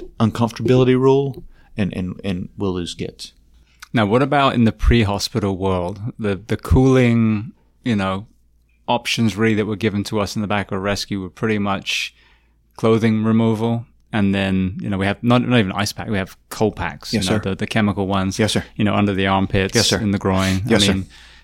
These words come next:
Speaker 2: you know, what other, and an A C, of course, cranking the A C.
Speaker 1: Yeah.
Speaker 2: If, if it works in that rig, I've had many that didn't.
Speaker 1: <laughs>
Speaker 2: Um, pre-hospital, are there any things either that we can do there or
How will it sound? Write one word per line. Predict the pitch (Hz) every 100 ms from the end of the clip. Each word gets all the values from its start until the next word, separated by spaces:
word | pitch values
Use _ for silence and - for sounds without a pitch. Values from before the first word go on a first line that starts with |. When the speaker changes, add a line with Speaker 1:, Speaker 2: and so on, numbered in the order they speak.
| _
Speaker 2:
you | 107
know, | 101
what | 113 120
other, | 127 113 117
and | 117 113
an | 113 113
A | 110
C, | 101 110 95
of | 87
course, | 110 95
cranking | - 104 95
the | 98
A | 95
C. | -
Speaker 1:
Yeah. | 113 117
Speaker 2:
If, | 123 -
if | 120
it | 123 104
works | 113 101 -
in | 98
that | 98
rig, | 95 95
I've | 98 98
had | 98
many | 104 101
that | 98 95
didn't. | 98 101 107
Speaker 1:
<laughs> | - - - -
Speaker 2:
Um, | 113 110 107 113 - _ - - - _
pre-hospital, | - 139 139 131 123 - 113 104
are |
there | 104
any | 120 127
things | 127 - 123 117
either | 120 123 117
that |
we | 110
can | 113 120 104
do | - 120 113 110
there | 101 107 117 117
or | 123 151 135 110 110